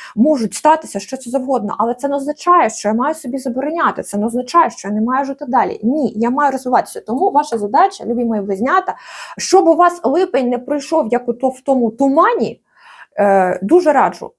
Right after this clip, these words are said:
зрозумійте, сфокусуйтеся тут і зараз, в цей день. Ми не забігаємо на десять років вперед. Тут і зараз. Що я хочу зробити? Чого я хочу досягти? Які у мене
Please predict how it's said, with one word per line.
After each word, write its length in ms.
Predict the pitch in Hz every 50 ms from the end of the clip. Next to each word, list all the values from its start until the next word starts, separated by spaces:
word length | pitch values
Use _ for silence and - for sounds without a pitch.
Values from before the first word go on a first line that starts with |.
| _ -
зрозумійте, 580 | 196 226 254 277 269 302 320 349 370 359 349
сфокусуйтеся 800 | 214 - - 233 226 - 247 - - 233 220 - - 175 175 - 170
тут 380 | - - 339 381 440 440 - -
і 100 | 330 311
зараз, 360 | 262 240 269 254 196 - -
в 80 | - -
цей 280 | - - 294 311 339 285
день. 320 | 226 240 214 170 151 - - - - -
Ми 160 | - 294 403 440
не 140 | 440 -
забігаємо 760 | 339 349 359 269 330 311 214 240 294 349 349 349 349 349 349
на 80 | 320 311
десять 380 | 226 202 233 247 240 - 240
років 280 | 233 208 196 196 196 190
вперед. 320 | - _ - 190 180 - _ _
Тут 200 | - 302 302 302
і 40 | 302
зараз. 440 | 269 254 254 208 170 - - - - _ _
Що 300 | - - - - - 392
я 100 | 392 294
хочу 340 | - - - - - - 220
зробити? 460 | 214 202 202 175 - - - _ - -
Чого 300 | - 226 214 208 247 294
я 100 | 320 302
хочу 340 | - - 220 226 220 - 214
досягти? 640 | 208 208 208 - - 208 - _ - 185 170 - -
Які 300 | 190 202 202 - - 269
у 60 | 294
мене 260 | 302 285 277 262 254